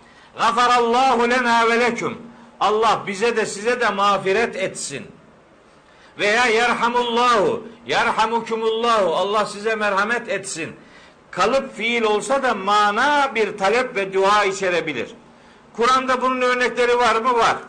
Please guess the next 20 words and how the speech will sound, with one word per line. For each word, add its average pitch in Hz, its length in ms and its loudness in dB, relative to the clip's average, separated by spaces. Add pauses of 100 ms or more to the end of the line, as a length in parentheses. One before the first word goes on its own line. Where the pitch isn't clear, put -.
(480)
Mesela 196 520 0 (1080)
Tevbe 226 320 0
suresinde 226 720 0
bir 233 120 -6
tane 214 260 0
söyleyeyim. 208 480 -2 (1000)
Tevbe 208 320 2
suresinin, 208 800 -2 (2500)
e, 220 240 0
kırk 247 240 -2
üçüncü 240 380 -4
ayeti. 143 520 0 (280)
Peygamberimize 226 920 0
hitaben 185 400 0
Allahu 190 400 0
Teala 180 300 0
buyuruyor 226 280 -2
ki, 151 80 -2
"Afallahu 202 800 2
anke." 180 540 -2